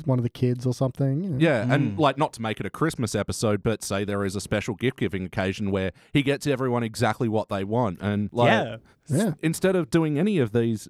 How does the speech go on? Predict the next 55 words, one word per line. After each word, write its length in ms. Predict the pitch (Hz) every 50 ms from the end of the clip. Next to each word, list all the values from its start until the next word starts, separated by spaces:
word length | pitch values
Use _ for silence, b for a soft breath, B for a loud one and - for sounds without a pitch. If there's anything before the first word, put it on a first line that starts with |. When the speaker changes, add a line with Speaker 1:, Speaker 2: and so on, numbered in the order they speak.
| -
Speaker 2:
other 220 | - 135 147 131 101
great 260 | - - 87 85 85
ideas, 420 | 82 85 85 80 87 - - 90 -
which 200 | - 202 - 285
we 120 | 226 196
had, 200 | - - 101 101 B B B
Speaker 3:
<laughs> 180 | B B B -
Speaker 2:
they 220 | 190 180 185 175 -
immediately 680 | 151 165 156 160 170 185 170 165 156 - 135 139 131
have 220 | 110 131 131 131 120
him 240 | 147 131 123 117 -
reveal 680 | - 120 123 107 87 107 120 143 180 156 113 95 87 80 - -
in 140 | - 131 127
that 180 | 123 123 120 -
one 260 | 110 120 127 131 131 -
same 300 | - - 139 127 123 120
scene 320 | - - 139 139 147 135 117
that 120 | 110 101
he's 260 | 104 104 101 98 - 113
like, 200 | 107 101 98 -
"Oh, 140 | 95 104 123
I'm 80 | 107 92
gonna 120 | 101 101
hatch 220 | 95 104 98 - -
the 60 | 87
plan," 340 | - - 110 117 135 120 90
and 140 | 90 107 120
it 100 | 117 -
does 180 | - 135 117 131
not 220 | 131 127 120 - -
pay 180 | 113 101 92 85
off. 300 | 78 71 - - - -
Speaker 3:
It's, 80 | - -
it's 240 | 120 - 143 -
weird 240 | 127 139 151 151 135
because 380 | 127 127 - 135 120 113 104 - -
there 300 | 131 120 127 127 127 127
are 220 | 127 131 131 120
moments 480 | 120 123 120 120 127 135 135 123 - -
in 80 | 113
it 120 | 110 101 -
where 400 | 90 110 101 101 117 127 127 120
it 80 | 107 -
feels 380 | - - 139 131 127 131 - -
like, 240 | 127 123 117 - _ 131 - _ _ _ _ _ _ _
like 160 | - 120 113 -
they've 140 | 127 113
got 180 | - 127 - -
patience. 720 | - 131 117 113 - - 101 - - - - - - - _ _ _
Speaker 2:
Yeah. 160 | 127 131 127
Speaker 3:
You 60 | 151 147
know, 100 | 143 131
like, 140 | 123 117 117
Speaker 1:
Mm. 100 | 107 101
Speaker 3:
like, 200 | 131 123 113